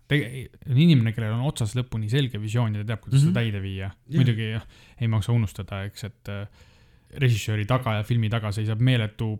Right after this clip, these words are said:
Speaker 1: produktsioonitiim, on ju, kes kõik seda visiooni täide viivad, aga noh, seal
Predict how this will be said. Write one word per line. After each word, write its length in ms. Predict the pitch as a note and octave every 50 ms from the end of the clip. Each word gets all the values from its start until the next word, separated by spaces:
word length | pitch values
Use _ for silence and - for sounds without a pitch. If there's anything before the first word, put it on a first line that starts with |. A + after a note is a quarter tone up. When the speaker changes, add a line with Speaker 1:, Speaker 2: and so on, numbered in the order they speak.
| -
Speaker 1:
produktsioonitiim, 800 | - A#2+ A2+ - - - - C3+ C3+ B2 A#2 G#2 - A2 G#2+ G#2 G2+
on 120 | G#2 G#2
ju, 80 | G#2 G2+
kes 160 | - G#2+ -
kõik 260 | - C3 B2 B2+ -
seda 300 | - - G#2 G#2+ G2+ G2
visiooni 340 | G2+ A2 A2 A#2+ A#2 A2 G#2+ G#2
täide 300 | A#2+ A#2+ A2+ G#2 G2+ G2
viivad, 280 | G2+ G2+ G2+ G2 G2
aga 280 | G2 G2 G2 G2+ G2 G2+
noh, 120 | G#2 G2 G#2+
seal 260 | A2+ - A2+ G2+ G#2